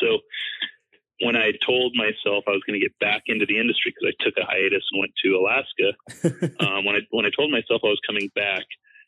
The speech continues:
Speaker 1: I said, "I, I wanna really be embedded within the community. I wanna give back as much as I can." And so we decided to do a veterans access. And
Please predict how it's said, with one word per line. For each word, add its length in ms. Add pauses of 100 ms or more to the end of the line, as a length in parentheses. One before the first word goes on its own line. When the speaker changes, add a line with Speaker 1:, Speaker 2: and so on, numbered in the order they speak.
(200)
Speaker 1:
I 140
said, 100
"I, 360
I 40
wanna 280
really 340
be 140
embedded 420
within 380
the 80
community. 520 (220)
I 60
wanna 260
give 240
back 320
as 160
much 160
as 140
I 120
can." 200 (640)
And 440
so 280 (1040)
we 140
decided 420
to 80
do 180
a 80
veterans 460
access. 520 (440)
And 260